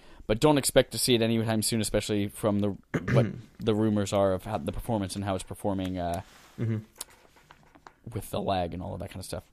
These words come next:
Speaker 1: But hold on, tell me about the Amazon game streaming service. Jesus Christ.
Speaker 2: So this is, there's really actually not a lot known about it. We just really know that it's gonna be, <laughs> I, I put it here, laughing in twenty twenty, launching in twenty twenty,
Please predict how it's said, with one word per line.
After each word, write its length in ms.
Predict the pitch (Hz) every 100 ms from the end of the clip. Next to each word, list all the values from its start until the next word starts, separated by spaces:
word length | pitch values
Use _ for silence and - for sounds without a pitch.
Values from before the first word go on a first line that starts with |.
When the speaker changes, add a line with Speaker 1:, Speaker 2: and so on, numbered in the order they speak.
| _ - - - - -
Speaker 1:
But 100 | 151
hold 140 | 160 214
on, 60 |
tell 120 | 156 202
me 60 |
about 120 | 220
the 140 | 185 -
Amazon 600 | 160 220 160 160 139 135
game 280 | 139 139 127
streaming 280 | 131 113
service. 300 | 110 101 98
Jesus 340 | - 196 151 -
Christ. 600 | - 127 135 - - - - -
Speaker 2:
So 120 | -
this 160 | 170 190
is, 320 | 240 156 -
there's 280 | 131 160 131
really 320 | 135 214 220
actually 240 | 170 - 139
not 220 | 120 120
a 60 | 117
lot 420 | 107 104 104 - - -
known 400 | 107 113 117 127
about 300 | 127 139 143
it. 180 | 147 143
We 100 | 117
just 180 | 143 -
really 160 | 160 135
know 120 | 135
that 60 | 120
it's 120 | -
gonna 120 | 120
be, 200 | 110 107
<laughs> 0 |
I, 80 | - - -
I 60 |
put 140 | 131 131
it 60 |
here, 140 | 117 98
laughing 400 | 95 95 - 92
in 100 | 98
twenty 220 | 101 92
twenty, 300 | - 98 95 - - 123
launching 400 | 143 175 135 101
in 80 |
twenty 220 | 92 170 90
twenty, 360 | - 95 101